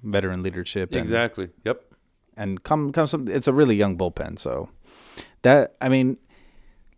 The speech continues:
Speaker 1: another, another, he only gave up, I think, that the one home run to Taylor. Was it Taylor or Muncy?
Speaker 2: Uh, Muncy. Yep, Muncy
Speaker 1: He gave
Speaker 2: smoked that shit.
Speaker 1: Yeah, he, he, he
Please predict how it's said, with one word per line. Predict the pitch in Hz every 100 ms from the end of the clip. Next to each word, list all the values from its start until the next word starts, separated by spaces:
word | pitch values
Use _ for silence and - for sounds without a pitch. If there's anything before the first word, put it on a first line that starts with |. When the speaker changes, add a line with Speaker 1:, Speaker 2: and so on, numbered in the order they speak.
| _ _
Speaker 1:
another, | 120 147 143 143
another, | 143 151 151 143
he | 127 135 170
only | 175
gave | 147 143
up, | 143 131
I |
think, | 110 123 - 113
that | 110 90 -
the | 113
one | 107 117
home | 113 113
run | 110 120 135 - -
to | 113 98 95 92 95 - -
Taylor. | - 135 156 165 - _
Was | 123
it | 113
Taylor | 147 160
or | 113
Muncy? | 110 101 87 - _ _ -
Speaker 2:
Uh, | 120 117 120
Muncy. | 117 110 107 92 _ _ _ _ _ _
Yep, | 107 113
Muncy | 120 120
Speaker 1:
He | 131
gave | 123
Speaker 2:
smoked | 113 107 98
that | 101 -
shit. | 107 101
Speaker 1:
Yeah, | 107 101 90 - -
he, | 135 131 - -
he, | 131 135 135 143 -
he | - 131